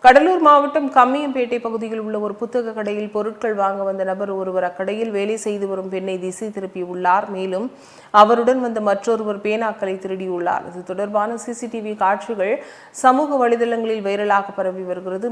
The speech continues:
மேலும் இது குறித்து போலீசாருக்கு அளிக்கப்பட்ட புகாரின் பேரில் திருட்டில் ஈடுபட்ட மர்ம நபர்களை தேடி வருகின்றனர்.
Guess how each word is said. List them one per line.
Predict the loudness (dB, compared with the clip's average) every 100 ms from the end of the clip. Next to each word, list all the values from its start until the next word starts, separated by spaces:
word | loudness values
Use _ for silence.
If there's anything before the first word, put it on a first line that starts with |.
| -2
மேலும் | -4 -4
இது | -6 -6
குறித்து | -8 -8 -6
போலீசாருக்கு | -6 -4 -4 -4 -6
அளிக்கப்பட்ட | -8 -10 -10 -10 -6
புகாரின் | 0 2 2 -2 -6
பேரில் | -6 -6 -10 -6
திருட்டில் | -4 -4 -8 -8
ஈடுபட்ட | -8 -8 -6 -4
மர்ம | -4 -4 -4
நபர்களை | -6 -6 -8 -6
தேடி | -6 -4 -6
வருகின்றனர். | -8 -12 -12 -12 -12